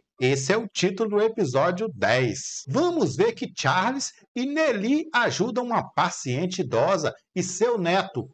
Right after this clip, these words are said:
com problemas de desenvolvimento. Também veremos que Will vai tratar um nadador conhecido seu do ensino médio. E ainda veremos que o doutor Marcel considera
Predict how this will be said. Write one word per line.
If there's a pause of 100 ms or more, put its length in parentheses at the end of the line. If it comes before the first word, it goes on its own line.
com
problemas
de
desenvolvimento. (440)
Também
veremos
que
Will (240)
vai
tratar (240)
um
nadador (180)
conhecido
seu (100)
do
ensino
médio. (360)
E
ainda
veremos
que
o
doutor
Marcel
considera